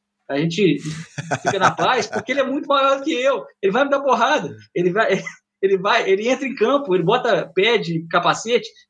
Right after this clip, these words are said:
e vai trombar com jamantes de, de tamanhos variados, como diz o Ticas.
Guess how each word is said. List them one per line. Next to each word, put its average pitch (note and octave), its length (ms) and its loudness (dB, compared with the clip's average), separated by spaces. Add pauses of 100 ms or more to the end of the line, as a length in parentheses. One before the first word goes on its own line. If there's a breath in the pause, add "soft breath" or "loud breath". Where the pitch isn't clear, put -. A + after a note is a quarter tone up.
e F#3+ 60 -8
vai A3 200 2
trombar A#3 360 2
com A#3+ 100 -4
jamantes A#3 400 0
de, A#3+ 140 -14
de G#3+ 160 -8 (140)
tamanhos A3 320 0
variados, A3+ 360 2
como A#3 180 -6
diz A3 140 -10
o G3 60 -10
Ticas. G#3 320 -6